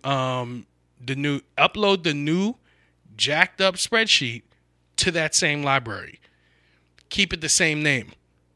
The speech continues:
and it'll overwrite the old one. And then your, your, your, your new spreadsheet, the cleaned spreadsheet, will, when you hit refresh,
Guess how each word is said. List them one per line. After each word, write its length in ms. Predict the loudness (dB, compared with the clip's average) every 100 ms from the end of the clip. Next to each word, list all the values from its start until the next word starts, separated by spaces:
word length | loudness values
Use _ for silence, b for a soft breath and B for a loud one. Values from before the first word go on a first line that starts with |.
| _ _ _ -2
and 100 | 0
it'll 180 | 0 2
overwrite 400 | 2 2 0 0
the 120 | 0
old 200 | 0 2
one. 240 | 2 0 b b b b b b -4
And 160 | 0 0
then 180 | 0
your, 240 | 0 0 0 -4
your, 440 | -4 -2 -4 -8 -14 _ _ _
your, 420 | -12 -10 -10 -12 -16 _ _ _ -12
your 200 | -6 -2
new 440 | 2 4 4 2
spreadsheet, 640 | -2 0 2 2 2 0 -8
the 100 | -12
cleaned 520 | -4 -2 0 0 -2 -4
spreadsheet, 600 | -4 -2 -2 -2 -4 -12 _
will, 340 | -4 -2 0 -2
when 220 | -6 -6
you 80 | -2
hit 160 | -2 -2
refresh, 560 | -6 0 2 2 -4